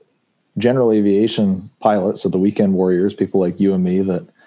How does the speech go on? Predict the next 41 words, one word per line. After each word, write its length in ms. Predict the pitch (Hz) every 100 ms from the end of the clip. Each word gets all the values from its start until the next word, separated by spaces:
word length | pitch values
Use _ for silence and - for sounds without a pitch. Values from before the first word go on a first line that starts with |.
| - - -
get 120 | 101
up 180 | 98 -
and 80 | 90
go 140 | 90
somewhere 420 | 90 95 92 87 87
for 340 | 90 85 87
the 100 | 98
hundred 240 | 95 95 87
dollar 260 | 90 85
hamburger 540 | 87 95 90 92 90 85
and 140 | 85
the 80 | 92
view 280 | 92 98 95
along 320 | 87 87 87
the 80 | 82
way 300 | 90 87 82 - - - -
and 120 | 107
some 140 | - 90
relaxation, 800 | 95 87 80 - 98 - 87 87 - - - - _ _ _ _ _ _ _
are 160 | 123 113
at 60 |
risk 260 | 110 156 -
for 100 | 95
this 200 | 85 92
because 300 | 101 101 95
there 140 | 101
are 160 | 101 120
some 560 | - 104 98 98 107 - -
single 420 | - 120 123 107
engine, 580 | 95 92 98 98 101 - -
uh, 380 | 85 85 85 -
non-pressurized 800 | 98 104 104 95 - 92 87 95
aircraft 460 | 101 101 87 85 -
out 200 | 107 -
there 160 | 92
on 120 | 87
the 60 | 85
market 480 | 90 110 98 82 - _ _ _ _ _
that 380 | 98 95 92 - _ _ _ _
can 200 | 110 110
operate, 680 | 107 123 95 90 92 -